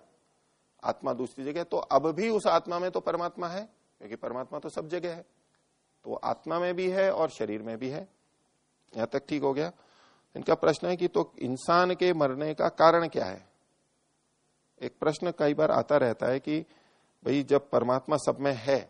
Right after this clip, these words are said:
चेतन तत्व है, तो फिर तो मृत्यु ही नहीं होनी चाहिए। ये शरीर चेतन क्यों है, हम जीवित क्यों हैं? उसका यही तो उत्तर देते हैं कि चूंकि इसमें चेतना है, क्योंकि इसमें आत्मा है।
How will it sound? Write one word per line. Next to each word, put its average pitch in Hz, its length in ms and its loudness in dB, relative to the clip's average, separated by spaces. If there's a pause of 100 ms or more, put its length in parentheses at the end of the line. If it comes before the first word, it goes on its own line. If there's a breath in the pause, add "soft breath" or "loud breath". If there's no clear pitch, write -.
(160)
चेतन 139 340 -2
तत्व - 320 -8
है, 120 240 -2 (680)
तो 131 40 -16
फिर 156 160 -8
तो 170 140 -6
मृत्यु 160 320 -6
ही 190 60 -4
नहीं 185 140 -6
होनी 180 220 -8
चाहिए। 175 340 -14 (1600)
ये 143 120 0
शरीर 175 340 2
चेतन 185 340 -2
क्यों 180 300 -2
है, 107 120 -8 (440)
हम 120 120 -8
जीवित 156 320 -2
क्यों 170 260 -2
हैं? 98 160 -10 (560)
उसका - 200 -8
यही 139 260 -2
तो 170 180 -6
उत्तर 175 220 -6
देते 185 220 -6
हैं 170 100 -4
कि 285 60 -8
चूंकि 147 220 -8
इसमें 139 200 -8
चेतना 190 380 -4
है, 190 120 -12 (640)
क्योंकि 120 280 -8
इसमें 147 220 -10
आत्मा 139 360 -4
है। 175 140 -12